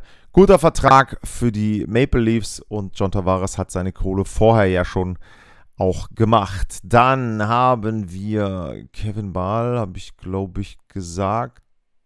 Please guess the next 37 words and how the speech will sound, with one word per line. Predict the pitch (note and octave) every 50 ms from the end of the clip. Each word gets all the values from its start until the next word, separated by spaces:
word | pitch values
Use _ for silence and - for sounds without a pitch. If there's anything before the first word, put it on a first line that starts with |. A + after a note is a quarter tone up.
| _ - - -
weiß | F#2 F#2+ F#2+ G2+
ich | G#2
nicht, | G2 F#2 F2
sechs | F#2+ G#2 G#2+ - - -
Jahre, | G2+ G2 G#2+ G#2 A2 A2
zweiunddreißig | - - G2 G2 G2+ G#2+ G2+ G#2+ - F#2+ F#2 F#2+ - - F#2+ F#2+
Millionen. | G2 G2 G2 G#2 G#2+ A2+ A#2 A#2 A#2+ A#2+ A#2+ A#2 - - - - - - - - - - _ -
Ja, | - F2+ E2+ F2+ G#2 A2+ A2+ A2+ A2+ G#2+ G2+ A2 G#2+ A#2 A#2+ B2 B2 A2+ F#2 G2
wirkte | B2 A#2+ - A#2+
mir | A#2 A#2 A2+ A2
fast | - - B2 B2+ - - -
ein | A#2+
bisschen | A2+ A#2 - A#2+ G#2+ G#2
hoch, | A2 B2+ C#3 C#3 B2
aber | A#2 G#2 G#2+ G#2
mit | G#2 G2+
fünf | - - B2 B2 B2+ -
Komma | - A2+ G#2+ G#2+ G#2
drei | G2+ G2 G2+
fünf | - - B2 A#2 B2 B2 -
ist | - - -
das | G2+ G2 -
bei | - G#2+ G2 F#2
dem | F#2+ G2 G2 -
Salary | - F#2+ F#2+ F#2 F#2 F#2
Cap | - - G2 -
Space | - - - F2+ F2 - - -
auch | G#2 C3 C3 C#3+
in | C3+ G2+
Ordnung. | - A#2 A#2 A#2 G#2+ A2 A2+ A2 A2+ A2+ - - _ _ - - - - -
Claude | - E3+ G#3+ D4 B3
Giroux | - G3+ G3 G#3 A3 A3 F#3 C#3+ B2+
hat | C3 -
einen | B2 C#3
Einjahresvertrag | A#2+ C#3 D3 D#3 D#3 D#3 D#3 D#3+ D#3+ D#3 - - C#3 - C3 B2 B2 -
nochmal | B2+ B2 A#2 A2
unterschrieben | A2 G2+ G#2+ G#2 - - A2+ A2+ A2+ A#2 A#2+ A#2